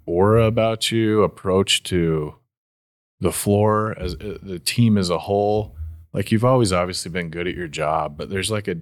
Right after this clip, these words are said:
there's a different level of interest in everybody's success, maybe that is. But maybe speak to that, uh, mental shift,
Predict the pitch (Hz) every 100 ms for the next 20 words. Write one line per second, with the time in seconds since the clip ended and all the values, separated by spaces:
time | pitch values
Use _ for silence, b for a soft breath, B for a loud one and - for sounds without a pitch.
0 | - 110 95 92 110 123 107 - 85 82
1 | 80 80 78 78 - _ _ _ _ 90
2 | 82 82 80 - 98 95 90 85 76 -
3 | 80 80 76 73 73 - - - 151 -
4 | - 117 113 123 123 123 131 127 - -
5 | 208 - 127 170 165 - 107 98 90 82
6 | 85 85 - b b _ _ _ _ -
7 | 98 87 85 87 92 98 90 85 - 87
8 | 87 -